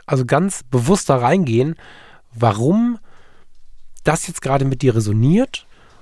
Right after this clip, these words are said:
und was es mit dir macht. Also ich habe gerade mit dem Lars bei Zwischenblende und Zeit über die kognitive Resonanz gesprochen. Das ist im Prinzip, im Prinzip nichts anderes, nur andersrum betrachtet, ne? Und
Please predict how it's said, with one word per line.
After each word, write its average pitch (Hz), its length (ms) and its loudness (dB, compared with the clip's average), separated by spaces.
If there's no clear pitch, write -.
und 139 160 4
was 147 180 0
es 160 120 -4
mit 143 100 2
dir 135 80 4
macht. - 180 0
Also 107 120 -4
ich 98 80 -4
habe 127 100 -2
gerade 120 380 -2
mit 113 220 -4
dem 101 120 -2
Lars 127 320 -2
bei 107 100 -4
Zwischenblende 117 480 -4
und 117 160 -6
Zeit - 220 -4
über 113 80 -4
die 117 80 -2
kognitive 123 580 0
Resonanz 117 440 2
gesprochen. - 480 -8
Das 101 120 -4
ist 156 140 -2
im 117 100 -2
Prinzip, - 600 -2
im 185 160 2
Prinzip 180 500 -2
nichts 175 260 -2
anderes, 175 460 0
nur 160 220 2
andersrum 160 360 2
betrachtet, - 600 -6
ne? 120 260 -6
Und 110 220 -8